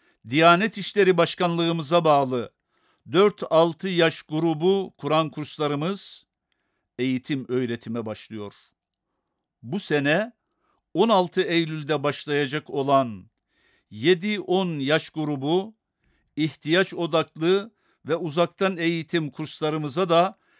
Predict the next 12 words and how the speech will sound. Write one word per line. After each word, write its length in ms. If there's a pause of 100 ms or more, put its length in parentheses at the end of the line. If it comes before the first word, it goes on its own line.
(140)
kayıtlarımız 1000 (340)
devam 500
etmektedir. 840 (960)
Çocuklarımızı, 1000 (520)
gençlerimizi, 1000 (600)
kadın 420
erkek 680 (320)
her 260
yaştan 440
insanımızı 960 (340)
Kur'an 420
kurslarımıza 960